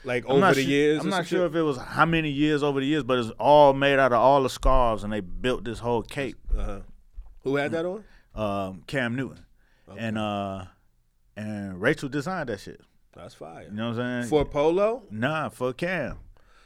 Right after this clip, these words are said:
Speaker 1: So she Dapper Dan some polo?
Speaker 2: She Dapper Dan some polo,
Speaker 1: That's
Speaker 2: but
Speaker 1: hard.
Speaker 2: with the real official
Speaker 1: With the
Speaker 2: material.
Speaker 1: official shit.
Speaker 2: Because they, they wanted to get it from, directly from,
Speaker 1: Right.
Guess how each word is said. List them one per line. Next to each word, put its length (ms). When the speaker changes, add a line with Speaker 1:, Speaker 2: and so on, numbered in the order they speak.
Speaker 1:
So 240
she 460
Dapper 420
Dan 400
some 260
polo? 400
Speaker 2:
She 140
Dapper 300
Dan 220
some 100
polo, 280
Speaker 1:
That's 100
Speaker 2:
but 120
Speaker 1:
hard. 120
Speaker 2:
with 80
the 100
real 380
official 580
Speaker 1:
With 160
the 60
Speaker 2:
material. 420
Speaker 1:
official 220
shit. 360
Speaker 2:
Because 300
they, 140
they 240
wanted 320
to 60
get 220
it 120
from, 280
directly 480
from, 480
Speaker 1:
Right. 300